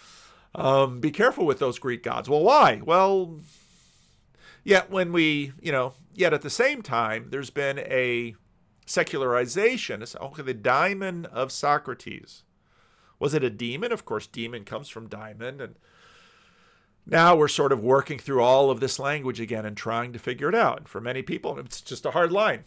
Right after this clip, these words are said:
Okay, I'm not gonna fight you on that. I'm not gonna fight you on that at all, because I've got that same defense mechanism in me, and I've got that same caution in me, and, and I am, I am going to stick with the authenticated spirits of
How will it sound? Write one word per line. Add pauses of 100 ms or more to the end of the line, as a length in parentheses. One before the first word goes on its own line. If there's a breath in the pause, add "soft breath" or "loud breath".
(160)
Okay,
I'm
not
gonna
fight
you
on
that. (160)
I'm
not
gonna
fight
you
on
that
at
all, (240)
because
I've
got
that
same
defense
mechanism
in
me,
and
I've
got
that
same
caution
in
me,
and,
and
I
am, (360 loud breath)
I
am
going
to
stick
with
the
authenticated
spirits
of